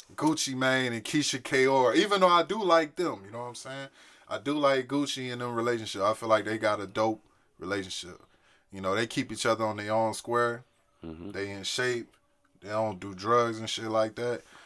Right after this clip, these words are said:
Speaker 1: You do drugs, hey, man, do you. You know what I'm saying? But as you get older, you gonna learn you gotta start taking care of your body. And I, I got admiration for anybody out here who's taking care of their body, bro. Who maintaining and, and setting the example.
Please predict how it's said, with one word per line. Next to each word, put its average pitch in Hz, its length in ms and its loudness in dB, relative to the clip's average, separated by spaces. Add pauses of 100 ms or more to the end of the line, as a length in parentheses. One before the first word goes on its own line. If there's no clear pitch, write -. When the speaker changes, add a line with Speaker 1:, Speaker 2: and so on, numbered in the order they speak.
(280)
Speaker 1:
You 262 120 -10
do 233 200 -8
drugs, 196 560 6 (260)
hey, 143 120 -6
man, 104 280 -10
do 165 200 -6
you. 101 280 -12
You 98 80 -16
know 117 60 -8
what 117 60 -6
I'm 113 100 -8
saying? 131 380 -10 (320)
But 135 100 8
as 180 180 8
you 185 60 -4
get 165 180 6
older, 165 300 4
you 156 120 -10
gonna 139 180 -4
learn 147 200 2
you 151 80 -4
gotta 147 200 2
start 127 240 -4
taking 139 220 -6
care 131 180 -6
of 123 60 -4
your 113 100 -4
body. 107 380 2 (500)
And 117 400 -6 (1120)
I, 156 160 2 (120)
I 151 100 2
got 143 220 6
admiration 131 580 2
for - 140 -14
anybody 110 500 0
out 104 200 0
here 107 200 -4
who's 101 240 -10
taking 101 260 -8
care 95 200 -10
of 92 60 -8
their 90 100 -12
body, 92 280 -12 (100)
bro. - 100 -20 (420)
Who 131 80 -12
maintaining 107 640 -4
and, 92 200 -12
and 98 160 -12
setting 104 280 -8
the 98 60 -12
example. 101 560 -10